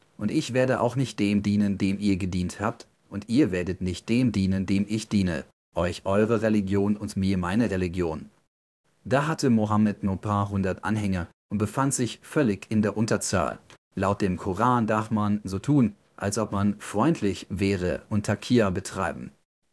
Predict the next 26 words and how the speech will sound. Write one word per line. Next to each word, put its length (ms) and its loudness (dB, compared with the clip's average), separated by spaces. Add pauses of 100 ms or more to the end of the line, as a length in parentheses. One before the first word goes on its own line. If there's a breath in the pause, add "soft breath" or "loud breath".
(120)
Sure 380 -2
drei, 260 -2
Vers 280 -4
achtundzwanzig. 840 -4 (120)
"Die 180 -2
Gläubigen 500 2
sollen 280 0
sich 160 -4
nicht 200 0
die 160 -4
Ungläubigen 840 0
anstatt 400 -4
der 80 0
Gläubigen 560 2
zu 160 -6
Freunden 580 -2
nehmen. 420 -2 (280)
Wer 200 0
das 280 0
tut, 260 0
hat 200 -2
keine 300 0
Gemeinschaft 600 0
mehr 180 0
mit 240 -2
Allah. 460 0